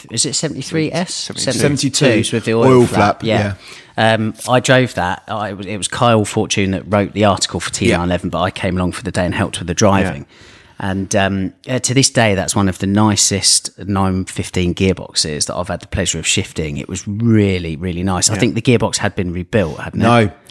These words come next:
Speaker 3: No, so that, so with that car, that was a three-owner car with sixty-six thousand miles.
Speaker 1: Ah, okay.
Speaker 3: And when I first got it and drove it, ag-, again, it's the same road that, that, that all the stories go back to, with Dad in the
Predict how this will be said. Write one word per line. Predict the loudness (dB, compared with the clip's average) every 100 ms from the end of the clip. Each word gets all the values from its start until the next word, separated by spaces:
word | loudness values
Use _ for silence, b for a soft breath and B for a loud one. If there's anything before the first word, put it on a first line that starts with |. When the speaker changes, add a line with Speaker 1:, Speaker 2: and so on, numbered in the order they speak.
| B B B -4
Speaker 3:
No, | 2 2
so | 2 0
that, | 0 -4 -2
so | 0
with | 2 2 2
that | -2 -2
car, | -2 0 0 -2
that | -4
was | -6
a |
three-owner | -8 0 2 4 2 -2
car | -2 0
with | 0
sixty-six | -2 -4 -6 -6 -6 -4
thousand | -4 -4 -4
miles. | -4 -4 -6 -4
Speaker 1:
Ah, | -2 0 0
okay. | -2 -4 -4 -6
Speaker 3:
And | -2 0
when | 2
I | 2
first | 0 2 4 4 4
got | 0
it | 0
and | -2
drove | -2 0 0 0
it, | -4 -6
ag-, | -8 -12 -18 -8
again, | -2 0 0
it's | -2
the | -4
same | 0 2 4 4
road | 4 2 0
that, | -2 -2 -4 -8 -14
that, | -12 -8
that | -6 -2
all | 0
the | 0
stories | 0 2 4 2
go | 0 0
back | 0 -2 -2
to, | -4
with | -4 0
Dad | 2 2
in | 2
the | 2 0 0